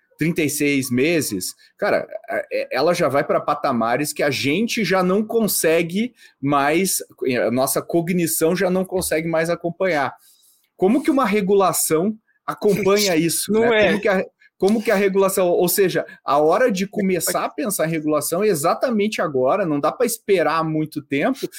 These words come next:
Speaker 1: e a gente tem que pensar como que a regulação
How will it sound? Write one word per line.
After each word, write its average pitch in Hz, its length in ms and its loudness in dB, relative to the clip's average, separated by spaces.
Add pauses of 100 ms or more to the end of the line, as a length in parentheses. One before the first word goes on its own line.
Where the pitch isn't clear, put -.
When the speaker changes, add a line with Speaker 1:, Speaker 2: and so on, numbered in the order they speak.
(280)
Speaker 1:
e 160 140 2
a 170 60 4
gente 190 240 -2
tem 214 100 -2
que 208 80 -6
pensar 202 320 0
como 226 240 0
que - 80 -4
a 240 60 0
regulação 208 760 0